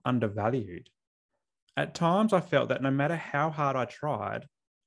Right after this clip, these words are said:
my work was no less or more important than other people who did bugger all.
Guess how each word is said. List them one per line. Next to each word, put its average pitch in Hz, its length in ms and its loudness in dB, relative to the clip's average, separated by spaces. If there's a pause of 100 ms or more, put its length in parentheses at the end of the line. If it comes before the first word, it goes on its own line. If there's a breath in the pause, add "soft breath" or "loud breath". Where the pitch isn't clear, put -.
my 127 120 2
work 139 380 4
was 123 140 -2
no 139 180 4
less 139 320 2
or 117 100 0
more 120 280 2
important 117 480 -4
than 110 240 -2
other 127 200 -2
people 107 300 -4
who 113 100 -6
did 120 240 -2
bugger 117 320 2
all. 147 240 -2